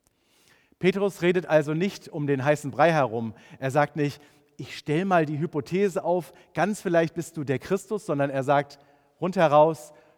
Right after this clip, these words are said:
„Du bist Christus, des lebendigen Gottes Sohn.“ Petrus sagt, „Du bist Christus.“ Christus ist die Übersetzung des hebräischen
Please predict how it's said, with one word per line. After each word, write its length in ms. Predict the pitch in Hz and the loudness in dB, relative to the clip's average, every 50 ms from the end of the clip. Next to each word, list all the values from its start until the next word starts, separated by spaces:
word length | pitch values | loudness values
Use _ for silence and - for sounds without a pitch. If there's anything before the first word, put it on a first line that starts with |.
| _ _ _ | _ _ _
„Du 120 | - 190 | -10 -6
bist 240 | 165 185 165 - - | -4 -4 -6 -6 -12
Christus, 720 | - - 175 165 143 - - - 120 110 92 - - - _ _ _ _ _ | -8 -4 -4 -4 -4 -4 -12 -12 -12 -12 -12 -14 -20 -20 _ _ _ _ _
des 140 | - 120 - | -14 -10 -4
lebendigen 560 | 135 139 107 123 143 151 165 151 160 147 135 | -4 -2 0 0 0 0 0 -2 -6 -6 -6
Gottes 380 | 107 135 123 123 - 127 123 - - - - | -2 -2 -2 -2 -2 -8 -8 -8 -10 -12 -12
Sohn.“ 300 | 117 104 90 80 76 76 _ _ _ _ _ _ _ _ _ _ _ _ _ _ _ _ _ _ _ _ _ - _ _ _ _ _ _ _ _ _ _ _ _ _ _ | -12 -12 -12 -14 -20 -20 _ _ _ _ _ _ _ _ _ _ _ _ _ _ _ _ _ _ _ _ _ -20 _ _ _ _ _ _ _ _ _ _ _ _ _ _
Petrus 300 | 180 185 208 202 180 - | 0 2 2 0 2 8
sagt, 480 | 196 175 175 180 - - - - - - _ _ _ _ _ _ _ _ _ _ | 10 10 10 10 8 0 -18 -20 -20 -20 _ _ _ _ _ _ _ _ _ _
„Du 140 | - 196 | -8 -2
bist 240 | 175 202 185 - - | -2 -2 -2 -2 -10
Christus.“ 760 | - - 208 208 202 - - - 113 98 - - - - - - _ _ _ | -2 2 2 2 2 0 -10 -10 -10 -10 -12 -18 -20 -20 -20 -20 _ _ _
Christus 540 | _ - - 226 226 - - 214 202 190 - - | _ 2 2 2 2 2 0 0 0 0 -2 -6
ist 280 | - 180 160 - - | -12 -12 -12 -10 -10
die 60 | - | -10
Übersetzung 680 | 165 175 139 143 135 123 165 180 - - - 196 175 151 | -10 -4 -4 -4 0 0 0 0 0 -4 -4 -4 -2 -2
des 200 | 147 135 - - | -4 -6 -4 -4
hebräischen 840 | 156 151 - 139 139 160 170 175 175 - - 165 160 156 151 139 | -6 -4 -4 -2 0 2 2 2 0 -4 -6 -8 -6 -6 -6 -8